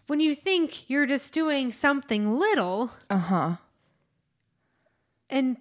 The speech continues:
Speaker 1: standing up for somebody that owns
Speaker 2: Just gotta
Speaker 1: five percent of your company.
Speaker 2: Gotta get a notebook out, guys. Shit hits the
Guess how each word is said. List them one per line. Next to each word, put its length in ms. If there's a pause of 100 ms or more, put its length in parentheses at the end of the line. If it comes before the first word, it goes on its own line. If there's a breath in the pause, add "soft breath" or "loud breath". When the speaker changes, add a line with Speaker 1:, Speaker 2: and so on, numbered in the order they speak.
(120)
Speaker 1:
standing 540
up 240
for 600
somebody 480
that 220
owns 500 (2250 loud breath)
Speaker 2:
Just 180
gotta 220
Speaker 1:
five 160
percent 640
of 180
your 140
company. 720 (140)
Speaker 2:
Gotta 240
get 180
a 40
notebook 520
out, 180
guys. 460 (2500)
Shit 560
hits 480
the 360